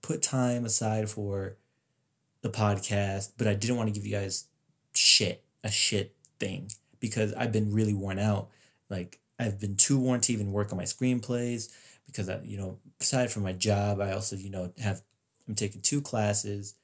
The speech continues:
and I'm writing for blogs.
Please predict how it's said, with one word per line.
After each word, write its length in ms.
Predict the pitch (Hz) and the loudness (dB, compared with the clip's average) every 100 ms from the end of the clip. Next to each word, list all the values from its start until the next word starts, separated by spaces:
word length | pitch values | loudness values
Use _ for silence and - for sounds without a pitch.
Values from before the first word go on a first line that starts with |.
| _ _ _ | _ _ _
and 120 | 104 | -10
I'm 160 | 92 95 | -8 -6
writing 560 | 104 120 123 120 120 | 0 2 2 0 -6
for 280 | 117 - 110 | -8 -4 -2
blogs. 680 | 107 104 101 98 98 98 - | -2 0 0 0 -2 -4 -8